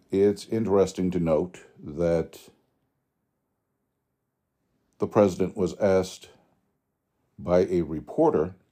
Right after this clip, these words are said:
about the Chinese protesters and their demands for freedom.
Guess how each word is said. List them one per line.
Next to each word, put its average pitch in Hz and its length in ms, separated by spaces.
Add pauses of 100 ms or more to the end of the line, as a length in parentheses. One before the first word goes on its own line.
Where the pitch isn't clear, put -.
(1200)
about 101 440 (100)
the 98 80
Chinese 98 460
protesters 87 880 (1600)
and 90 200
their 92 160
demands 85 720 (100)
for 85 560
freedom. 95 480